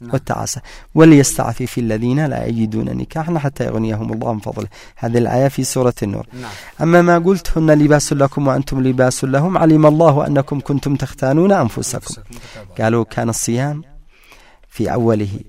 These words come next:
Speaker 1: نعم.
Speaker 2: الصيام المتقدم ينتهي بمجرد النوم.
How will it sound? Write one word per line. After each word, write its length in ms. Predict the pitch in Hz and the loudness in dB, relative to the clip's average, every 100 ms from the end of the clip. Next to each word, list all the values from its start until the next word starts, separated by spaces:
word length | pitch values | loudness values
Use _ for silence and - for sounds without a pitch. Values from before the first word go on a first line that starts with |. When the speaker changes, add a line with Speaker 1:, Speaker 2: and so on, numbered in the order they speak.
| - | -18
Speaker 1:
نعم. 280 | 127 127 101 - - _ - | -16 -16 -16 -20 -20 _ -12
Speaker 2:
الصيام 360 | - - 117 113 | -6 -2 0 0
المتقدم 800 | 107 107 113 - 107 107 101 107 - | -2 -6 -6 -6 -6 -8 -10 -12 -2
ينتهي 540 | 131 143 139 139 170 | 0 0 -2 -4 -2
بمجرد 680 | 156 143 131 123 135 143 131 | 0 0 0 2 2 2 2
النوم. 320 | 127 117 104 | 4 4 0